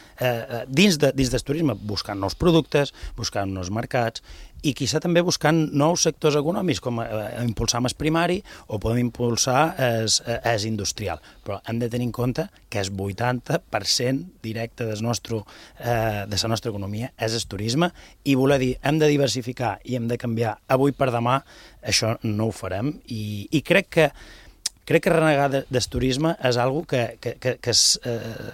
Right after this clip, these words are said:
es, es destins que estan buscant aquest, aquest, aquest,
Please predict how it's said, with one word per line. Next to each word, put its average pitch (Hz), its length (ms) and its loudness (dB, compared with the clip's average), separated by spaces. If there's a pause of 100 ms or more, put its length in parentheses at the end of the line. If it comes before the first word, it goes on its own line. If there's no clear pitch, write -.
(120)
es, - 260 2 (280)
es 120 140 2
destins 151 580 4 (240)
que - 100 -2
estan 117 220 0
buscant 135 380 0
aquest, 127 400 0
aquest, 113 300 -4 (180)
aquest, 113 300 -2